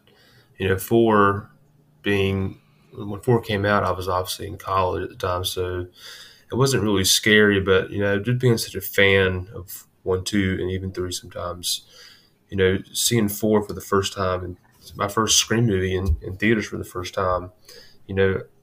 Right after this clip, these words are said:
I went in with a sense of hope in it, and obviously I came out very satisfied, um, because, you know, it, it, like, it is up there with Two, not as good as One, and, um, you could definitely tell that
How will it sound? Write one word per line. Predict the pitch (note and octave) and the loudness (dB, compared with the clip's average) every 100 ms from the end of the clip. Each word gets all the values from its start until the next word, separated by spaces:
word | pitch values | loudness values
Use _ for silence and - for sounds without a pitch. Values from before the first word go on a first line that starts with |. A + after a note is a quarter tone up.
| _ _ _ - | _ _ _ -2
I | G#2 | 0
went | G#2+ G#2+ | 2 4
in | G#2 | 4
with | G#2 G2+ | 4 2
a | |
sense | F#2+ A2 G2+ F2+ | -2 -2 -4 -6
of | |
hope | - G2 G2 F#2+ | -6 0 0 0
in | F2 | -2
it, | F2 E2+ | -2 -6
and | F2 F2 F2 F2 _ - _ - - | -6 -6 -8 -12 _ -20 _ -20 -4
obviously | F#2 F#2 - F#2 | -4 -2 -2 -2
I | |
came | - G2 F#2 | 0 -2 2
out | F2+ F2+ F#2+ F#2+ _ _ - | 0 -2 -6 -14 _ _ 0
very | F#2+ F2+ | 2 2
satisfied, | - F#2+ G#2 - - F2+ F2+ G2+ - _ _ _ _ _ _ _ | 0 2 2 0 -4 -2 0 -2 -8 _ _ _ _ _ _ _
um, | F#2+ F2 | -6 -6
because, | F2+ - F#2 F2+ | -4 4 4 4
you | F#2+ | 0
know, | F#2 | 2
it, | F#2+ G2 - - | 4 2 0 -4
it, | G#2+ - - | -2 -2 -6
like, | A#2 A#2 | -8 0
it | D3 | 2
is | C#3+ A#2+ | 4 6
up | A#2 | 6
there | A2+ G#2 | 6 4
with | F#2+ - | 2 -2
Two, | - A2 G#2 | 6 6 6
not | G2+ | 2
as | G2+ | 2
good | G#2 G2 | 0 2
as | F#2+ F#2 | 0 -2
One, | F#2+ F#2+ F#2 F#2 G2 _ - _ _ _ - | 0 2 2 0 -8 _ -20 _ _ _ -12
and, | F2+ F2+ | -10 -6
um, | F2 F2 F2 F2+ | -6 -4 -6 -6
you | F#2+ | -8
could | F#2+ | -4
definitely | F#2+ F#2+ F#2 | 2 2 0
tell | - G2 F#2 F#2 | -4 0 2 4
that | F#2 F2+ | 2 0